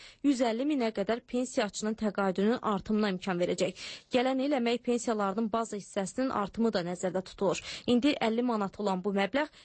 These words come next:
gələn ilin sonuna altmış, altmış beş manata çatdırılacaq. Xəbəri Aynəs Press yayıb. Yunanistan, Rumıniya və Balqaristan Kosovanın statusu ilə bağlı danışıqları davam etdirməyə çağırır.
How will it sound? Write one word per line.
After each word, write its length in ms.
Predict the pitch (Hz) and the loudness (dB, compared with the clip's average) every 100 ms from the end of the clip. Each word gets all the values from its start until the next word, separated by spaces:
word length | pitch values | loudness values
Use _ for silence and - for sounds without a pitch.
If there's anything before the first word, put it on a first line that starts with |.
| _ | _
gələn 300 | 262 240 285 | 0 0 0
ilin 180 | 240 202 | -2 -2
sonuna 440 | 190 - 196 254 - - | -4 0 2 2 -2 -4
altmış, 500 | 208 - 247 285 - - | -6 -4 -2 -2 -4 -6
altmış 420 | 220 - 196 - | -6 -4 -4 -2
beş 200 | 202 - | -2 0
manata 280 | 185 185 202 | 0 0 -2
çatdırılacaq. 640 | - 185 196 180 180 - - - - | -2 -2 0 0 0 -2 -8 -16 -8
Xəbəri 380 | - 214 208 247 - | -4 0 0 0 -2
Aynəs 340 | 208 180 185 | -2 -2 -4
Press 300 | - 160 - | -8 -10 -6
yayıb. 260 | - 120 - - - _ - - - - - | -4 -4 -6 -12 -20 _ -14 -10 -10 -12 0
Yunanistan, 720 | 311 339 339 339 - 381 381 277 | 2 2 0 -2 -2 -2 0 -2
Rumıniya 420 | 285 285 311 302 254 | -2 0 0 0 -2
və 80 | 247 | -2
Balqaristan 640 | 247 240 254 247 - 302 262 | -2 -2 -2 -4 -4 -4 -4
Kosovanın 500 | 233 - 226 226 233 | -6 -2 0 0 -2
statusu 400 | - 262 - 233 | -2 -4 -2 -2
ilə 160 | 233 | 0
bağlı 300 | 220 240 277 277 | 0 -2 -2 -2
danışıqları 600 | 233 214 - 226 220 233 | -4 -4 -6 -4 -2 -2
davam 320 | 220 226 214 | -2 -2 -4
etdirməyə 400 | 185 190 190 185 - | -8 -6 -4 -4 -2
çağırır. 400 | 185 185 185 | -2 -2 -4